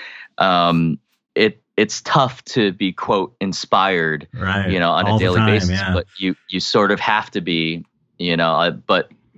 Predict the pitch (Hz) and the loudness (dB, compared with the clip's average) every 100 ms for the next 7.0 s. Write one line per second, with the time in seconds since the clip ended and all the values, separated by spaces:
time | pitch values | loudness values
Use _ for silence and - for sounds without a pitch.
0 | - _ _ - 87 - - 101 95 92 | -20 _ _ -10 -2 -2 0 0 2 2
1 | 90 - 90 90 92 92 85 90 - 76 | 2 0 -2 0 0 0 0 -2 -2 0
2 | 82 82 71 - - - 127 120 101 95 | 2 2 0 -6 -18 -2 0 2 2 0
3 | 90 87 95 95 - _ _ _ _ 131 | 2 2 0 -4 -12 _ _ _ _ 2
4 | 135 117 123 156 - 101 - 90 117 131 | 4 4 2 2 2 -2 -4 0 2 2
5 | 95 131 156 143 - 127 127 127 120 95 | 2 4 4 2 0 -2 -2 -2 0 2
6 | 117 113 107 101 98 98 92 101 - | 4 6 6 4 4 4 2 2 0